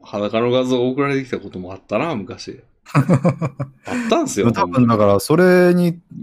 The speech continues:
Speaker 2: お答えしていた人は、
Speaker 1: うん。
Speaker 2: あ、じゃあ会いましょうってなって、
Speaker 1: うん。
Speaker 2: 会って、わあ、気持ちいいってなって、
Speaker 1: うん。
Speaker 2: もっと、もっと会いましょうになるのはどうだ？どうする、どうすればいいんだって思っ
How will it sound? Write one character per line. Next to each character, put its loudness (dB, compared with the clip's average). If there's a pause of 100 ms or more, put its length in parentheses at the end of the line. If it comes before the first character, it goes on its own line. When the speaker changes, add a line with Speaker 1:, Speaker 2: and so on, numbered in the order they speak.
(280)
Speaker 2:
お 2
答 2
え 2
し -12
て 4
い 0
た 0
人 -2
は、 4
Speaker 1:
う -14
ん。 -16 (840)
Speaker 2:
あ、 0
じ 0
ゃ 6
あ 6
会 4
い 2
ま 4
し -6
ょ 0
う -14
っ -20
て -14
な -10
っ -18
て、 -8
Speaker 1:
う -16
ん。 -14
Speaker 2:
会 -2
っ -16
て、 -6
わ -4
あ、 -4
気 -6
持 -2
ち -8
い 0
い -2
っ -2
て -8
な -4
っ -20
て、 -2
Speaker 1:
う -4
ん。 -8 (760)
Speaker 2:
も 8
っ 2 (140)
と、 4
も 4
っ -4
と 6
会 6
い 2
ま 4
し -4
ょ 2
う 2
に 2
な 0
る 0
の -2
は -4
ど 0
う 0
だ？ -6
ど 0
う 0
す -8
る、 -10
ど -4
う -6
す -10
れ -8
ば -8
い -10
い -8
ん -10
だ -12
っ -16
て -4
思 0
っ -4